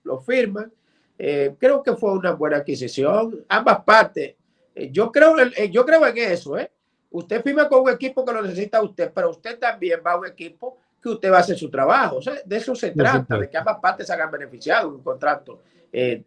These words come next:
Speaker 1: de acuerdo como son esos contratos de las Grandes Ligas.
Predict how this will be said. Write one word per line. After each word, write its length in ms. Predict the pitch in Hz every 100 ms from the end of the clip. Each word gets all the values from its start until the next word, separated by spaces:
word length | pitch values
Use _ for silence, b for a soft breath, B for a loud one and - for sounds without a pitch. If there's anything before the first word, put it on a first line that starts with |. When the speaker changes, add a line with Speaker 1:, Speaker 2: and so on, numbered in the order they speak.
| _
Speaker 1:
de 100 | 123
acuerdo 560 | - - 160 170 135
como 260 | 127 120 117
son 260 | - 131 123
esos 260 | 120 127
contratos 540 | - 117 127 123 - - b b b
de 180 | 90 123
las 100 | 117
Grandes 300 | 120 120 110
Ligas. 360 | 98 85 76